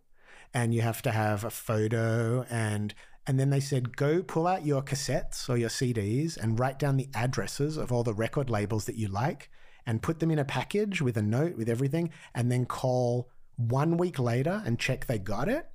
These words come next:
and say who you are, and then call two weeks later and check that they've," <laughs> and I'm a good student, you know? So,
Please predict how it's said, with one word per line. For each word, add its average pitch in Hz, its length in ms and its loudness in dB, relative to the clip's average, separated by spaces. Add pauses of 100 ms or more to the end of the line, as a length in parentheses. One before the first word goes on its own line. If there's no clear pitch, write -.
(160)
and 123 100 -2
say 107 200 0
who 113 80 4
you 117 160 2
are, 127 220 0
and 127 140 2
then 117 120 0
call 107 200 -2
two - 320 0
weeks 147 280 -2
later 143 340 2
and 110 160 0
check 127 300 -2
that 131 140 -2
they've," 117 260 0 (140)
<laughs> - 120 -16
and 143 120 2
I'm 180 120 4
a 202 60 2
good 180 180 0
student, 151 600 0
you 156 100 4
know? 165 240 2 (400)
So, 160 360 2